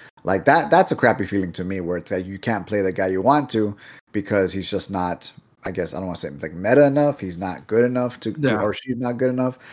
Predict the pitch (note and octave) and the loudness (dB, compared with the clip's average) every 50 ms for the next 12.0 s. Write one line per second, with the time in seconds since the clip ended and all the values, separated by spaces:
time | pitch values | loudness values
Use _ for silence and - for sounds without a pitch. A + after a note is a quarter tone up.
0 | - - _ - - G#2+ G#2+ G2+ G2 F#2 E2+ - - G#2+ - - - C#3 D#3 E3 | -20 -20 _ -8 -4 -2 0 0 0 -2 -4 -4 -4 -4 -4 2 4 6 6 6
1 | D3 B2 A#2 G#2 - A2+ G#2+ G#2+ G#2+ G#2 F2+ C#2 - - - G2 G2 F#2 - G2+ | 6 4 2 2 0 2 4 4 4 4 2 0 -4 -6 -2 -2 -2 0 -2 -4
2 | F#2+ F2+ - G2 F#2+ F#2+ F#2 F2+ D#2+ - - G2 F#2+ - G#2+ G2+ G2 F#2+ F2+ E2+ | -4 -2 0 2 4 4 4 4 2 -2 -2 -4 0 0 0 0 0 0 -4 -4
3 | - F2 E2+ - - - - - - _ _ _ _ _ _ _ _ _ _ - | -6 -6 -8 -10 -12 -18 -20 -20 -20 _ _ _ _ _ _ _ _ _ _ -20
4 | - A2+ _ _ - D3+ E3+ F3 D3+ C#3 A#2+ C#3+ C3 B2+ B2+ A#2 A2 - G2+ F#2 | -20 -20 _ _ 6 6 6 6 4 6 6 6 6 6 4 2 0 0 0 0
5 | E2 D#2+ E2+ - _ _ - _ _ _ - G2+ G2 - A2+ G#2+ G#2 G2+ G2+ F2+ | 0 -4 -6 -12 _ _ -20 _ _ _ -6 -6 -2 0 2 2 2 2 0 -2
6 | - - - - - G2 G2 G#2+ A2 G#2 - G2 G2 G#2 A2+ A2 G2+ - - _ | -4 -8 -12 -14 -10 -2 0 2 2 2 0 -4 -4 -2 -2 -2 -4 -6 -12 _
7 | _ _ _ _ _ _ _ _ _ _ _ A2+ A2 A#2 A#2+ A#2 A2 - - G#2+ | _ _ _ _ _ _ _ _ _ _ _ 0 4 6 6 6 6 4 2 2
8 | G2 F#2+ G2+ G#2+ G#2 E2+ F2 F#2+ E2 D2+ F#2+ G2 F#2+ F#2 G#2+ G#2+ A2+ A#2+ A#2+ A2+ | 2 2 2 0 0 0 -2 -4 -2 -2 0 0 0 0 0 0 2 4 4 4
9 | A#2 A#2 A2+ A2 - - A2+ G#2 F#2+ G#2 G#2 G#2+ G#2+ G#2 G2+ G2+ F#2 F2+ F#2+ G2 | 4 4 2 2 0 0 -2 -2 -2 -4 -2 0 2 2 2 2 2 0 -2 -2
10 | F#2+ - G2+ G2 F#2+ F#2+ F#2 - G#2+ G2+ G2 - - G2 G2 F#2 F2 D2 F2+ G2 | -2 -2 -2 -2 -2 -2 0 0 0 0 0 0 0 0 0 0 0 -2 -2 0
11 | G2 G#2+ A2 F#2+ G2+ G2 F#2+ F#2 E2+ - F#2+ F#2+ F#2+ - G2+ F#2+ F2+ E2 - | 2 2 2 2 2 0 0 -2 -2 -2 -2 -2 0 0 -2 0 0 -2 -4